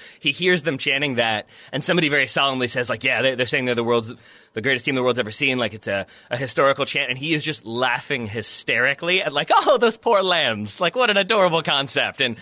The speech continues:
I will forever think of that every time I hear that chant from now on. Uh, but I think, so Ryan is predicting Arsenal stays up. I think I'll go with that one. Joe, where are you on Arsenal these days?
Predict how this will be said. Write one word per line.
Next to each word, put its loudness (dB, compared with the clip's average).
I 2
will 2
forever 2
think -2
of -6
that 0
every 0
time 0
I 0
hear 0
that 0
chant -4
from -8
now 0
on. -4
Uh, 2
but -4
I 0
think, -2
so -2
Ryan 2
is 0
predicting 0
Arsenal 0
stays 0
up. 2
I -4
think -2
I'll 2
go 0
with -4
that -2
one. -6
Joe, 2
where 2
are 4
you 2
on 2
Arsenal -2
these -6
days? -8